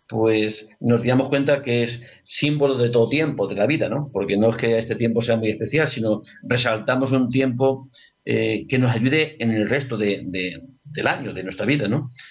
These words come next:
Un tiempo que lleva consigo estos tres armas, ¿no? Que pone, nos, nos pone la iglesia, ¿no? Como una ayuda al, a la persona, ¿no? El ayuno, que es una renuncia al comer, al, eh,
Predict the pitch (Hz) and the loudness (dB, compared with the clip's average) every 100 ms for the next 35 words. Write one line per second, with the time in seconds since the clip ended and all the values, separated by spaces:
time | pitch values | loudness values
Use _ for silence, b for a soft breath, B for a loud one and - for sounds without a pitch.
0 | B - 120 135 135 147 147 - B - | B -6 0 0 2 2 0 -8 B -2
1 | 117 127 139 131 131 143 143 143 135 120 | 0 0 0 -2 -2 2 2 2 -2 -4
2 | 131 120 120 139 123 110 120 123 117 120 | 0 0 2 0 0 0 0 -2 0 2
3 | 113 107 104 - - 113 113 123 120 104 | 2 0 -4 -8 -6 -4 -2 2 4 4
4 | 113 147 113 120 123 120 151 131 147 160 | 2 2 0 0 4 4 4 2 0 0
5 | 175 B B B - 110 101 - - - | -2 B B B -2 0 0 -4 -4 -2
6 | 92 - - 180 135 123 - B B B | -2 -4 -2 0 2 0 -2 B B B
7 | - - 104 127 160 175 208 - _ - | -2 0 2 2 2 0 -6 -12 _ -8
8 | 120 120 113 113 123 123 117 107 104 104 | -2 0 0 0 0 2 2 2 2 -2
9 | 98 123 160 131 107 - - 98 | -2 0 0 -2 -4 -6 -6 -6